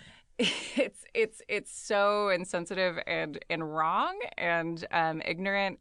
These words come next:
and, and I think, like, detrimental. <laughs> If it, like, I, it must have caused some problems in the movie.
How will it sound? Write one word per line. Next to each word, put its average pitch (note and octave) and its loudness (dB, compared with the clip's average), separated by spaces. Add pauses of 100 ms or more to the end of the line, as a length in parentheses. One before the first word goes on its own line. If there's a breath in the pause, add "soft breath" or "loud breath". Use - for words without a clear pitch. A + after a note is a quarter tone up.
and, D#3+ -2 (360 loud breath)
and F#3+ 0
I G#3 2
think, D#4+ -6
like, A#3+ 0 (120)
detrimental. G#3 -2 (160)
<laughs> - -14
If E4+ 0
it, D3+ -6
like, G3+ -2
I, A3+ -2
it - -6
must B3 0
have B3 -6
caused F#3+ -2
some D3+ -2
problems E3 2
in A#3 2
the C4+ 2
movie. G#3+ 0